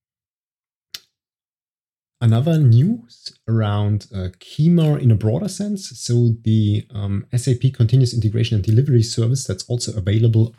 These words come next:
on the S A P B T P is now able, um, with a new pipeline that they provide, to build and release container-based applications.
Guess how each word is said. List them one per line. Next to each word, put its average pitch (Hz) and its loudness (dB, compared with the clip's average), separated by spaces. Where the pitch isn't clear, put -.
on 98 0
the 95 -2
S 104 -10
A 107 -4
P 101 -6
B 98 -4
T 92 -12
P 202 -2
is 147 -2
now 240 -6
able, 139 2
um, 104 -2
with 110 2
a 104 4
new 127 6
pipeline 139 -2
that 95 -4
they 95 -2
provide, 104 -4
to 104 -2
build 175 0
and 117 2
release 120 2
container-based 110 0
applications. - -4